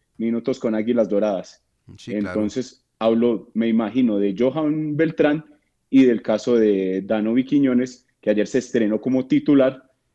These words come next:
Speaker 1: y que ahí estuvo, pues, durante sesenta y punta de minutos en la cancha de Palo Grande.
Speaker 2: Sí, de ese jugador se habla muy bien y condiciones futbolísticas posee, pero le costó bastante ayer, le costó bastante, entró bien y de un momento a otro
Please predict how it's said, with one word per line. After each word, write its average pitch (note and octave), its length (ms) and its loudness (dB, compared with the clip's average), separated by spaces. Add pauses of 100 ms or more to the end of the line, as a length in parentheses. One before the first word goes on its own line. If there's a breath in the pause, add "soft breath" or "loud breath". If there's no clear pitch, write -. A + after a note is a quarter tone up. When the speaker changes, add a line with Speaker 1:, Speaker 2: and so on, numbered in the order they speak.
(120)
Speaker 1:
y G2 540 -2
que G2+ 100 -2
ahí G2 140 2
estuvo, A2 320 0
pues, - 420 -2 (160)
durante G2+ 680 0
sesenta G2+ 800 -2
y G#2+ 320 -2
punta D3+ 400 -2
de B2+ 80 2
minutos A2 600 -2
en G2+ 200 -4
la G2 120 0
cancha G#2+ 300 -2
de G2+ 220 2
Palo F#2 240 -8
Grande. - 200 -20 (360)
Speaker 2:
Sí, - 400 -12
de A#2 100 -8
ese C3+ 140 -6
jugador A#2+ 320 -6
se C3+ 80 -10
habla C3+ 180 -6
muy C3 180 -4
bien B2 360 -6 (680)
y A2+ 160 -12
condiciones B2+ 520 -6
futbolísticas A#2+ 580 -10
posee, G#2 560 -10 (800)
pero C#3 360 -8 (540)
le G#2+ 220 -12
costó A#2+ 320 -10
bastante A2+ 460 -10
ayer, F2+ 260 -14
le F2+ 80 -18
costó - 200 -14
bastante, D#3 480 -10
entró G#2+ 280 -14
bien D3 260 -8
y C3 60 -6
de A2+ 60 -6
un A#2 60 -6
momento A#2+ 300 -6
a - 20 -6
otro A2+ 340 -10